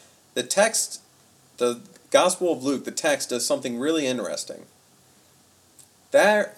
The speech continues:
it is in that place that Luke decides to put the whole genealogy of Jesus. And he begins with Jesus,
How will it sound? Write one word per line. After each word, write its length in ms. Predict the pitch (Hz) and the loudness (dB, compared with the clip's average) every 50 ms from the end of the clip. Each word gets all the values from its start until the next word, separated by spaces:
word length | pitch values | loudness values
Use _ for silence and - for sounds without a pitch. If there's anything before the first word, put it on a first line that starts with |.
| - _ | -20 _
it 160 | - 131 143 147 | -4 -4 -2 0
is 140 | 147 127 | 0 -2
in 120 | 143 135 127 | -2 0 0
that 260 | 131 147 170 - - | 2 2 0 0 -2
place 600 | - - 175 156 135 117 - - - - - - - _ _ _ _ _ | 0 2 2 2 2 -2 -4 -8 -10 -14 -20 -20 -20 _ _ _ _ _
that 300 | _ 127 123 127 101 - | _ 2 2 2 2 0
Luke 240 | 135 160 185 180 180 | 0 0 0 0 -2
decides 480 | - 156 - - 147 135 135 135 131 131 | -4 -4 0 2 2 4 4 2 2 0
to 100 | - 123 | -4 -8
put 400 | - - 143 135 131 131 131 - - _ _ | -6 0 2 4 4 2 2 -8 -20 _ _
the 160 | - 120 123 113 | -6 -4 -4 -4
whole 360 | - - - 180 185 185 185 | -2 0 0 0 2 0 -2
genealogy 840 | - - 151 165 160 165 156 147 143 147 151 143 131 117 120 120 117 | -4 -4 -4 -2 -2 0 2 2 4 4 4 4 2 2 0 -4 -4
of 120 | 110 113 | -4 -4
Jesus. 640 | - 113 113 107 98 98 87 - - - - - - _ _ _ _ _ _ _ _ _ _ _ _ _ _ _ _ - - | -6 -6 -6 -6 -6 -6 -8 -10 -6 -6 -6 -6 -6 _ _ _ _ _ _ _ _ _ _ _ _ _ _ _ _ -14 -10
And 80 | - | -8
he 60 | 117 120 | -6 -2
begins 580 | 123 127 120 127 147 170 185 185 190 185 - | -2 -2 0 2 2 2 2 0 -2 -6 -6
with 320 | 131 120 139 165 175 - - | -6 -2 -2 -2 -2 -4 -6
Jesus, 580 | - 139 123 110 101 107 131 - - - - | -4 -4 -4 -2 -2 -2 -2 -2 -6 -10 -10